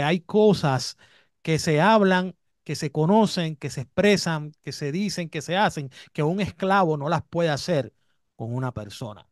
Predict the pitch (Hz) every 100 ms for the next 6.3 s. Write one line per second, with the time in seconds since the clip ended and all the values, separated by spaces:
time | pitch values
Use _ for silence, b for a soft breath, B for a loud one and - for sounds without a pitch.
0 | _ _ _ _ 175 147 135 147 165 185
1 | 202 180 151 143 165 208 175 151 185 196
2 | - 160 143 - 120 139 226 226 190 -
3 | _ _ _ _ 160 180 170 - 165 151
4 | 135 175 220 - _ _ _ _ _ _
5 | _ _ - 196 170 170 139 - 185 -
6 | - -